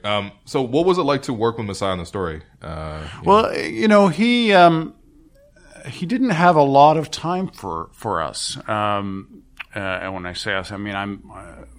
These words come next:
Speaker 2: there were people, uh, with the magazine, um, who were reaching out to their people, uh, Masai's people, like the, the team's people,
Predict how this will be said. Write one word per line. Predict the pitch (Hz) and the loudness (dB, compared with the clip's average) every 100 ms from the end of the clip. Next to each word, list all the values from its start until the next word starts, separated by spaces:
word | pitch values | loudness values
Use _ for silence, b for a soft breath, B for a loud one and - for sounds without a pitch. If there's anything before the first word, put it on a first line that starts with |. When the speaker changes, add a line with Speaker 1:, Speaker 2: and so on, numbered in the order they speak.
| - | -10
Speaker 2:
there | 110 | -8
were | 101 101 95 87 b b b | -6 -6 -8 -10 b b b
people, | - 160 156 135 123 107 - _ _ _ _ 117 | -2 -2 2 4 4 0 -8 _ _ _ _ -4
uh, | 113 104 - | -2 -2 -8
with | 80 123 127 - | -16 -10 -10 -6
the | 117 | -6
magazine, | 107 107 95 104 101 110 110 - - - | -4 -6 -6 -6 -6 -10 -12 -20 -18 -12
um, | 92 90 87 87 85 - - - - 120 - - | -8 -8 -8 -10 -14 -20 -20 -20 -18 -20 -20 -16
who | 104 92 | -12 -10
were | 92 85 85 - | -10 -10 -12 -14
reaching | 95 95 95 | -14 -12 -12
out | 90 85 | -12 -12
to | 92 | -10
their | 90 87 | -10 -10
people, | 90 85 - 67 92 110 - | -12 -16 -14 -16 -16 -18 -18
uh, | 92 85 | -16 -14
Masai's | 80 80 82 82 | -14 -12 -14 -14
people, | - 82 - | -18 -20 -20
like | 82 82 | -20 -20
the, | - 80 - | -20 -20 -16
the | 92 | -14
team's | - 101 92 85 - - b b b b _ _ | -12 -12 -12 -14 -16 -20 b b b b _ _
people, | 101 - 76 110 | -18 -14 -16 -16